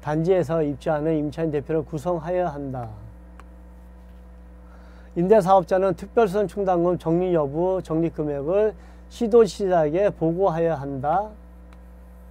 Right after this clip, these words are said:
임대, 임차인 대표회의는 이 민간 임대주택의 동별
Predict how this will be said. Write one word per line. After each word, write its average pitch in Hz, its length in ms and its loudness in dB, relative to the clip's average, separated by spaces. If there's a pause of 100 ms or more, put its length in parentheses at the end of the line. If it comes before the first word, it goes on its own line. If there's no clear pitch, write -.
(600)
임대, 175 320 2
임차인 180 360 2
대표회의는 185 800 2 (300)
이 165 80 -2
민간 175 480 2
임대주택의 180 840 0
동별 196 500 2